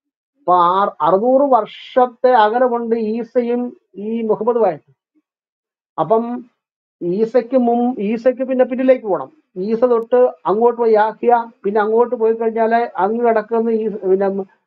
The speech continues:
ആ, മൂസ, ദാവൂദ്, ആ, സുലൈമാൻ എന്ന് വേണ്ട കുറെ ആളുകൾ, പത്തിരുപത്തഞ്ച് പേര് അപ്പുറത്ത് കിടക്കും.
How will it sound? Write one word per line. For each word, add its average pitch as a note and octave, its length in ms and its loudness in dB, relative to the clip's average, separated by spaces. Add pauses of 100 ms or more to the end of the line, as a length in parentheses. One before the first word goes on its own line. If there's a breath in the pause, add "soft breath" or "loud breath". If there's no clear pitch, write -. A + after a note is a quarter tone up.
(140)
ആ, F3+ 180 4
മൂസ, G#3 400 2 (300)
ദാവൂദ്, A3 720 2
ആ, F#3 220 2
സുലൈമാൻ A3 640 2
എന്ന് G#3+ 180 -4
വേണ്ട A3 280 2
കുറെ A3+ 360 -2
ആളുകൾ, A3+ 260 2
പത്തിരുപത്തഞ്ച് A3+ 560 -4
പേര് A3+ 140 4
അപ്പുറത്ത് G#3+ 260 -2
കിടക്കും. C3+ 300 -4